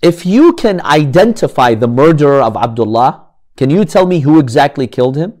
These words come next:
And you swear, you take an oath fifty times that he is the murderer, then yes, I shall arrest him, and the appropriate, you know, um, the appropriate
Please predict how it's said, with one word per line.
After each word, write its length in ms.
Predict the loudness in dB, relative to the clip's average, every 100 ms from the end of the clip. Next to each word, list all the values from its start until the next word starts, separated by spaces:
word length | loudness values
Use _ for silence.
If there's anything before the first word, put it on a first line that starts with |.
| _ _ _ _ _ 0
And 180 | 0 2
you 220 | 0 -2
swear, 520 | -4 -6 0 2 2
you 220 | 0 -4
take 320 | -2 -4 -2
an 160 | -4 -2 0
oath 260 | 0 0
fifty 540 | -6 -4 -4 -4 -8 -4
times 500 | 0 0 0 -6 -14 _ _ _
that 180 | -2 0
he 180 | 0 0
is 160 | 0
the 100 | 0
murderer, 580 | 2 2 2 2 0 -6 _
then 160 | -2 -2
yes, 400 | -2 -6 -14 -20 _ _ _ -2
I 100 | 0
shall 320 | 2 0 2
arrest 360 | 2 2 0 -6
him, 240 | -8 -10 _ -20 _ _ -4
and 240 | -2 -2
the 120 | -2
appropriate, 720 | -4 0 0 2 -2 -2 -8 _ _ _
you 140 | -6
know, 460 | -4 -4 -6 -10 _ _ _ _ _ _ -20
um, 600 | -20 -18 -16 -16 -16 -18 -20 _ _ _ _ _ _ _ -6
the 160 | -4
appropriate 880 | -4 0 0 0 0 0 -2 -8